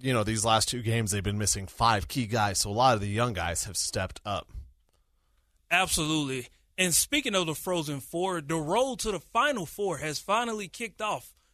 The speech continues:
Speaker 2: in March Madness world, or as some would
Speaker 1: Oh,
Speaker 2: call
Speaker 1: yeah.
Speaker 2: it, March Mayhem.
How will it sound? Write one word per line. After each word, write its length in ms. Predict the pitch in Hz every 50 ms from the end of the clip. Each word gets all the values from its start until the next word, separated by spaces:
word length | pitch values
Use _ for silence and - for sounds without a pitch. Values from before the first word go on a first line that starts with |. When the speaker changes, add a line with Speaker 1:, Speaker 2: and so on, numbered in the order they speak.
| _ _
Speaker 2:
in 180 | - 170 175 160
March 520 | 151 151 160 185 185 190 - - - - - _ -
Madness 800 | 147 147 156 160 170 170 160 131 165 151 147 147 143 - - - _ _ _ _ _
world, 400 | - 143 151 156 156 160 170 - -
or 220 | 160 151 147 143
as 100 | 139 123
some 320 | - - 190 175 175 160 143
would 120 | 135 131 107
Speaker 1:
Oh, 20 |
Speaker 2:
call 220 | 107 123 147 151 156
Speaker 1:
yeah. 80 | 156
Speaker 2:
it, 80 | - - 127 123 127
March 440 | 139 170 175 143 - - - - _ _
Mayhem. 540 | 139 135 131 127 123 117 113 113 95 80 78